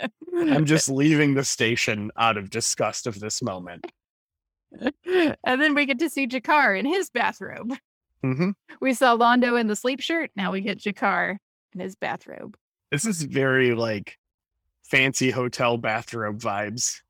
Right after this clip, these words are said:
Speaker 2: Mm-hmm. It's
Speaker 1: Like,
Speaker 2: got
Speaker 1: I
Speaker 2: a
Speaker 1: think
Speaker 2: nice
Speaker 1: these are
Speaker 2: little
Speaker 1: the
Speaker 2: metal
Speaker 1: ones they put in the
Speaker 2: clasp.
Speaker 1: bedroom.
Speaker 2: Yeah.
Speaker 1: Yeah. Like, when you check into Babylon Five, it's all like, "And here's your complimentary bathrobe."
Speaker 2: Now, that's a nice
Speaker 1: It's
Speaker 2: touch. I always like that.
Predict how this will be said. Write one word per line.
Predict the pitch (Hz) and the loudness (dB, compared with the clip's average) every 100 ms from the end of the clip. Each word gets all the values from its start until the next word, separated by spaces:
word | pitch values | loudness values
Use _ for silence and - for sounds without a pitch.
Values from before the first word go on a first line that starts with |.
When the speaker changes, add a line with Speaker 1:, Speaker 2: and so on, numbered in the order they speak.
| - | -10
Speaker 2:
Mm-hmm. | 254 262 254 349 _ _ _ _ _ | -6 -2 -2 -4 _ _ _ _ _
It's | |
Speaker 1:
Like, | 127 127 | 0 2
Speaker 2:
got | |
Speaker 1:
I | - | 4
Speaker 2:
a | |
Speaker 1:
think | |
Speaker 2:
nice | 170 156 | 4 4
Speaker 1:
these | 151 202 | 4 4
are | |
Speaker 2:
little | |
Speaker 1:
the | 151 | 4
Speaker 2:
metal | 226 - | 4 4
Speaker 1:
ones | - | 2
they | 139 | 2
put | 110 | 4
in | 226 135 | 2 2
the | |
Speaker 2:
clasp. | 120 | 0
Speaker 1:
bedroom. | 127 120 120 110 110 110 _ _ _ | 2 0 -2 -2 -4 -6 _ _ _
Speaker 2:
Yeah. | 226 226 190 | -2 0 2
Speaker 1:
Yeah. | 123 104 104 _ _ | 2 2 -2 _ _
Like, | - 117 113 | -4 -2 0
when | 127 | 0
you | 123 | 0
check | 120 - 127 - | -2 0 0 2
into | 117 117 | 0 0
Babylon | 113 107 110 107 110 | 0 0 -2 -6 -4
Five, | 113 107 113 | -2 0 -2
it's | 110 120 | -2 0
all | 117 | 2
like, | 113 113 | 2 -2
"And | 110 | -2
here's | 123 117 | -2 -2
your | 117 | -2
complimentary | 120 117 117 117 120 | -2 -2 -4 -4 -2
bathrobe." | 113 101 107 - 92 87 87 _ _ _ _ _ _ - | -2 -2 -4 -6 -12 -12 -12 _ _ _ _ _ _ -8
Speaker 2:
Now, | 453 508 | -6 -6
that's | - | -2
a | 359 | -2
nice | 196 180 - | -2 -6 -8
Speaker 1:
It's | - | -6
Speaker 2:
touch. | 214 190 - | -4 -4 -4
I | - 254 | 0 2
always | 196 190 - | 2 0 -2
like | 190 180 | -4 -2
that. | - 175 175 | -2 -2 -2